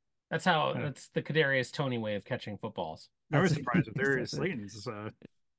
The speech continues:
Speaker 1: Yeah,
Speaker 2: score last week.
Speaker 1: Darius
Speaker 3: Yeah, he
Speaker 1: Slayton
Speaker 3: put
Speaker 1: had a
Speaker 3: up a
Speaker 1: great,
Speaker 3: good, yeah.
Speaker 1: great week.
Speaker 2: Eighteen and a half points.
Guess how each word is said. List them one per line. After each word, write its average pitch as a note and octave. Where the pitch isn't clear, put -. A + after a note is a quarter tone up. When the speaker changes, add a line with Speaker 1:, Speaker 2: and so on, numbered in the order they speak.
Speaker 1:
Yeah, F3
Speaker 2:
score A2
last A2
week. A#2
Speaker 1:
Darius D#3+
Speaker 3:
Yeah, D#3
he F3
Speaker 1:
Slayton E3
Speaker 3:
put -
Speaker 1:
had -
a A#3
Speaker 3:
up -
a E3
Speaker 1:
great, -
Speaker 3:
good, C3
yeah. C3+
Speaker 1:
great -
week. B2
Speaker 2:
Eighteen C#3+
and C3+
a B2
half C3+
points. D3+